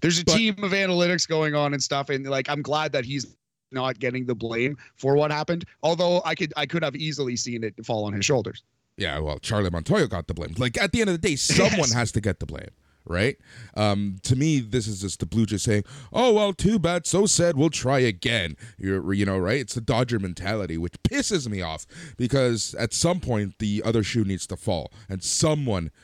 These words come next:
Speaker 2: somebody, somewhere needs to be held accountable for not doing what you're fucking paid to do.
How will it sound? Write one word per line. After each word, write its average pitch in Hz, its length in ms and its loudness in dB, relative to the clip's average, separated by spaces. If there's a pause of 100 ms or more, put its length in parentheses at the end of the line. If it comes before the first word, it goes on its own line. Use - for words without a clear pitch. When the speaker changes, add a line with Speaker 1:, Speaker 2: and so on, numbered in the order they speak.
Speaker 2:
somebody, 185 720 0
somewhere 127 680 2 (200)
needs 110 320 -2
to - 80 -6
be 107 100 0
held 101 200 0
accountable 98 580 0 (240)
for 92 960 2 (160)
not 95 420 0 (880)
doing 110 260 2
what 117 120 -4
you're 113 120 -2
fucking 113 320 -4
paid 101 220 -2
to 101 80 -8
do. 113 220 0